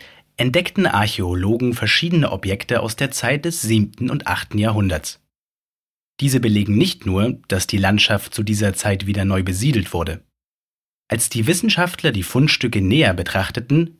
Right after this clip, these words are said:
konnten sie noch etwas feststellen. Im Norden der heutigen Niederlande hatte man bereits ähnliche Objekte ausgegraben. Damit lag nahe, dass die Neusiedler Eiderstedts aus dem friesischen Küstenraum kamen. Das verwundert auch nicht,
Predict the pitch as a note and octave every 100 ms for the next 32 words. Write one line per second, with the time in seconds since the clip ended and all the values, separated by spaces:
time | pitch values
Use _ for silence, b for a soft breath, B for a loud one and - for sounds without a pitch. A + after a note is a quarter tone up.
0 | _ - B2+ C3+ D#3 F3+ D3+ G#2 G#2+ G#2
1 | F2 - F#2+ - - F2+ D#2+ D#2+ _ _
2 | _ _ _ _ _ _ _ A2 G#2 A2
3 | E3+ A#2+ F#2 F2+ F2 G2+ G#2+ G#2+ G#2 A2+
4 | A2 A2+ A2+ B2+ B2 _ _ F3 F#3 F3
5 | F3 F3 D#3+ F3 - - G#2+ G2 F#2 -
6 | F2+ F#2 - - F#2 - F#2 F#2 E2+ E2+
7 | _ _ _ _ _ _ _ _ F2+ G#2
8 | G#2 F#2 F#2+ G2+ F#2+ B2+ D#3 - _ A#2+
9 | A#2 A2+ G#2+ C3+ F#3 A2 G#2 G2+ F#2 F#2
10 | G2+ A2 - C3 C#3 - B B - C3
11 | D3+ D3 - G#2+ G#2+ G#2 C3+ C#3 - -
12 | F#2 F2+ F2 F#2+ F2 D#2 _ _ _ _
13 | _ _ _ _ _ _ - D3+ - E3
14 | F3 A#2+ - E2 F#2+ -